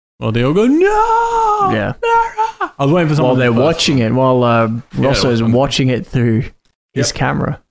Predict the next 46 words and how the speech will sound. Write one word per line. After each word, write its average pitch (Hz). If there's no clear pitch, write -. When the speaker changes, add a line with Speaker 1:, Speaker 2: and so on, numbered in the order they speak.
Speaker 1:
I 190
do 220
feel, 185
I, -
'cause -
I 160
was 160
thinking 208
this 190
in 135
the 113
first 131
one. 104
I 104
remembered 135
in 123
one 117
of 107
these, 104
Speaker 2:
Kill 120
Speaker 1:
someone 120
Speaker 2:
four. 120
Speaker 1:
shoot, 104
shoot, 87
shoots -
himself. 92
And 107
there's 104
a 110
moment 113
in 107
the 101
first 113
one, 101
it 87
looks 104
like 98
it's 101
gonna 98
happen. 98
I'm 92
like, 101
"This 185
would 214
be 156
ridiculous. -